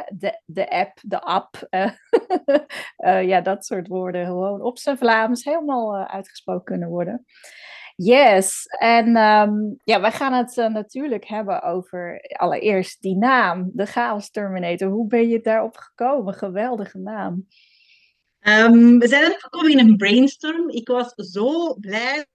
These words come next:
Speaker 2: de dag dat we eindelijk een soort van vakje ook gevonden hebben. Want voor mij is, oké, de Chaos Terminator is ook de, de, eh, de naam van, van het bedrijf de dag van vandaag.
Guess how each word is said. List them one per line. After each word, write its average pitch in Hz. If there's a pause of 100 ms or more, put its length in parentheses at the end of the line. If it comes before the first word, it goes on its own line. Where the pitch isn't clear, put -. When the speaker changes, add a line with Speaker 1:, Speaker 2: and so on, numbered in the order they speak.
(100)
Speaker 2:
de 302
dag 269
dat 226
we 214
eindelijk 262
een 220 (240)
soort 269
van 226
vakje 170
ook 160
gevonden 151
hebben. 147
Want 165
voor 190
mij 208
is, 240
oké, 208
de 185
Chaos 196
Terminator 202
is -
ook 240
de, 180 (140)
de, 175 (260)
eh, 160
de 165
naam 175
van, 165
van 156
het 156
bedrijf -
de 220
dag 247
van 262
vandaag. 269